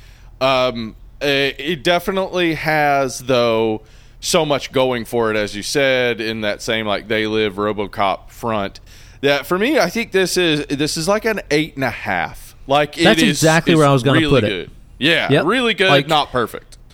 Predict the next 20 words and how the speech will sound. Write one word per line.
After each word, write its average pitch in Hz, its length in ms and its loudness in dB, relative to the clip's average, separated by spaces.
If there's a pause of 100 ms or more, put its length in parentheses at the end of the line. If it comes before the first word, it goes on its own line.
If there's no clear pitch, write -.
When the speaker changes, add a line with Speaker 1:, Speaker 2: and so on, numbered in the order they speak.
(340)
Speaker 2:
I 156 120 4
feel 220 280 4
like - 220 2
it 196 140 2
could 147 240 2
reach 143 340 0
ten 147 240 2
status 147 720 0
if 135 200 2
it 156 80 0
had 123 340 4
Speaker 1:
Absolutely. 120 540 -2 (400)
Speaker 2:
better 143 360 4
fight 139 360 0
scenes, 113 720 -2 (300)
if 135 240 2
it - 40 2
Speaker 1:
Uh-huh. 127 100 2
Speaker 2:
had 135 400 2 (340)
an 131 180 2